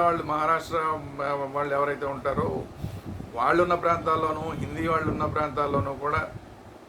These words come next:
పవన్ కళ్యాణ్ గారి యొక్క ప్రభావం ఖచ్చితంగా ఎక్కువ ఉంటుందనేది, ఆ, అందరి అంచనా. So, దీన్ని వాస్తవం చేయడానికి, అంచనాని వాస్తవం చేయడానికి ఇప్పుడు పవన్ కళ్యాణ్ గారు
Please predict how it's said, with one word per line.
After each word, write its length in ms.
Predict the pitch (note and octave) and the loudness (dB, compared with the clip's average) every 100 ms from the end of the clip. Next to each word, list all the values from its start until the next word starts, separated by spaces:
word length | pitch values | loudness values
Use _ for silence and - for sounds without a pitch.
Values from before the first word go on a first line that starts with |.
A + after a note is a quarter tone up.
| - | -6
పవన్ 240 | C#3+ D#3 F3+ | 2 2 4
కళ్యాణ్ 320 | F#3 F3+ F3 | 6 6 4
గారి 460 | F3 E3+ D#3+ D#3+ D#3 | 4 4 2 0 0
యొక్క 180 | C#3 D3 C#3+ | -2 -4 0
ప్రభావం 420 | D3+ E3 F#3+ F3+ | 2 6 4 4
ఖచ్చితంగా 600 | E3 - E3+ E3 F3 E3 D3+ | 0 -2 -2 0 2 2 0
ఎక్కువ 220 | D3+ E3+ F#3 | -4 -4 -4
ఉంటుందనేది, 800 | - E3+ E3 D#3+ D#3 F3 D#3+ F3 - - - - - - - B2 | -2 -4 -4 -4 -2 -2 -4 -10 -16 -18 -18 -18 -12 -12 -8 -4
ఆ, 40 | C3 B2 | -2 0
అందరి 180 | D3+ F3 | 4 6
అంచనా. 280 | E3+ E3 E3+ - - - - - - - - - - - - - | 6 2 -4 -6 -8 -4 -4 -4 -4 -6 -8 -16 -8 -6 -6 -4
So, 140 | F3+ F3+ | -4 2
దీన్ని 400 | E3+ F3+ F3 E3+ - - - - - - - - B2 | 2 4 0 -4 -8 -14 -14 -14 -14 -16 -16 -6 2
వాస్తవం 480 | D#3+ G3 A3 G#3+ F#3+ | 4 4 4 2 2
చేయడానికి, 440 | F3 D3 C3+ C3 C3 | 0 0 -2 -4 -6
అంచనాని 420 | D3 F#3+ G#3 F#3+ | -6 -2 0 2
వాస్తవం 460 | F3+ F3 E3+ F3+ E3+ | 4 4 4 -2 -2
చేయడానికి 420 | E3+ E3 D#3+ F3+ | 0 0 -2 -2
ఇప్పుడు 160 | E3+ D3+ | -2 0
పవన్ 320 | C#3+ D3+ E3 | 0 -2 -2
కళ్యాణ్ 280 | D#3+ D#3+ D#3 | -2 -4 -4
గారు 260 | D#3 D3+ C#3+ | -2 -2 -4